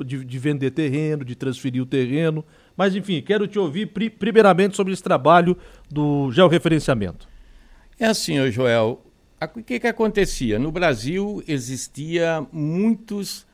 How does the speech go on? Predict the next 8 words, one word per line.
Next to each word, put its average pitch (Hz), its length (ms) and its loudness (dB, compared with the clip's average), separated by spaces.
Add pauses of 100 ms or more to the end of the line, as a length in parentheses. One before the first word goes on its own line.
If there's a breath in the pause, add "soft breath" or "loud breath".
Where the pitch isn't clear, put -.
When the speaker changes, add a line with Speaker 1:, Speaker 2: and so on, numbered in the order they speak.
(140)
Speaker 2:
conflitos 170 720 -4
agrários 139 840 -2
Speaker 1:
Aham. 107 240 -6
Speaker 2:
sobre 220 340 -2
divisas 139 760 -2
de 127 100 -4
propriedades, 120 1000 -2
né? 143 240 -2